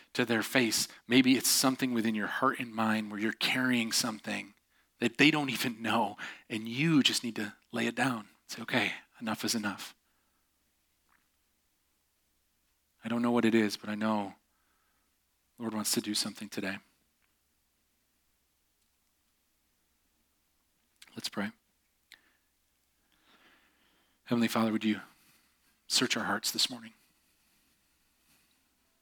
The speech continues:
Would you search our hearts and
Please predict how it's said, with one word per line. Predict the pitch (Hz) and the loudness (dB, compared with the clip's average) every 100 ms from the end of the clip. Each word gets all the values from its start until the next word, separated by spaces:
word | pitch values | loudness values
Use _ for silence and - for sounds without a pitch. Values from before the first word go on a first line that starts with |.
| _ _ _ _ _ _ _ _ _ _ _ _ _ _ _ _ _ _ _ _ _ _ _ - | _ _ _ _ _ _ _ _ _ _ _ _ _ _ _ _ _ _ _ _ _ _ _ -4
Would | 120 | 0
you | 110 | 4
search | - 151 139 | 6 6 4
our | 127 | 2
hearts | 117 - 127 120 - | 0 4 4 4 0
and | 113 | -2